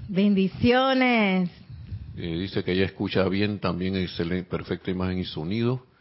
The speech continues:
Speaker 1: Qué bueno.
Speaker 2: Eh, Paola Farías también dice, "Hola Nere, Nelson, bendiciones desde Can-,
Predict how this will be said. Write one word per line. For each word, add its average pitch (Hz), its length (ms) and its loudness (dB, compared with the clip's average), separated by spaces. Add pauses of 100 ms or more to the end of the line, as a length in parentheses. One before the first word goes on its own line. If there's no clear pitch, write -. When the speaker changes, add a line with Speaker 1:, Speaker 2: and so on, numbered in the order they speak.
(160)
Speaker 1:
Qué 196 120 0
bueno. 160 400 2 (140)
Speaker 2:
Eh, 85 520 -2 (140)
Paola 120 500 4
Farías 113 680 0
también 90 480 -4
dice, 101 280 -4
"Hola 104 280 0
Nere, 110 420 0
Nelson, 110 540 -4
bendiciones 107 580 0
desde 101 500 -2
Can-, 90 280 -4